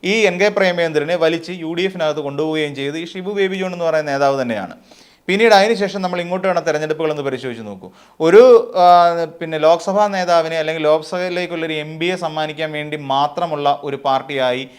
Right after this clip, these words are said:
ഈ, ആ, പിന്നെ ആർ എസ് പി കോ-, യു ഡി എഫിൽ അധപ്പതിച്ചിരിക്കുന്നു. ഒരു തരത്തിൽ പറഞ്ഞാൽ മന്ത്രി വരെ ഉണ്ടായിരുന്ന നമ്മുടെ സംസ്ഥാന നിയമസഭയിൽ അല്ലെങ്കിൽ, ആ, മന്ത്രിസഭയിൽ ഒരു മന്ത്രി ഉണ്ടായിരുന്ന ഒരു പാർട്ടിയുടെ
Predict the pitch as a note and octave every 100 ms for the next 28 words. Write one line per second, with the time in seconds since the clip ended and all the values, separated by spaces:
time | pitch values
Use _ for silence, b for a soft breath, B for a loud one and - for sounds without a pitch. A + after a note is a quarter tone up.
0 | B B D3 D3 D3 - C#3+ C3+ C3+ C3
1 | C3 C3 B2+ C3+ B2+ B2+ C3 C#3 D#3 D#3+
2 | D3 C#3+ - C3+ C3+ C3 C3+ D3 D3 D3
3 | - C#3 E3+ F#3+ D#3+ C3+ G#2 F#2+ - _
4 | b b _ _ _ _ _ _ C#3 E3
5 | E3+ F3 E3+ D#3+ D3+ D#3+ B B - C#3+
6 | D#3+ F#3 F#3 F3 D#3+ D3+ D3+ D3 C#3+ C#3+
7 | E3 - C#3+ E3+ F3 C#3 C#3 E3+ F3 D3+
8 | D3+ C#3+ C3+ C#3 E3 B B B C#3+ D3
9 | F#3 E3 D3+ D3 C#3+ D3 E3 D#3+ C#3+ C#3
10 | D#3+ D#3+ D3 D#3 C#3+ D#3 G3 E3+ D3 C#3+
11 | C#3 C3+ C#3 E3+ B B B D3+ E3 C#3+
12 | C3+ C3+ D3+ D3